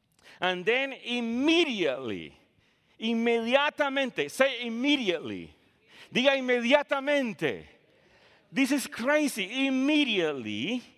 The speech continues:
chariots of fire appear. Inmediatamente aparecen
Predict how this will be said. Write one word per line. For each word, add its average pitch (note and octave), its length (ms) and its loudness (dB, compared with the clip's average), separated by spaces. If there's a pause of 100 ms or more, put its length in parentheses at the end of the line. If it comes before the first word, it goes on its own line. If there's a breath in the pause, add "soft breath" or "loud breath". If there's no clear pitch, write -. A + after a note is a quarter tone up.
(600 loud breath)
chariots C4 960 0
of G#3+ 160 0 (220)
fire B3 680 4
appear. B2+ 540 -4 (840 soft breath)
Inmediatamente B3+ 600 2
aparecen A#3+ 520 0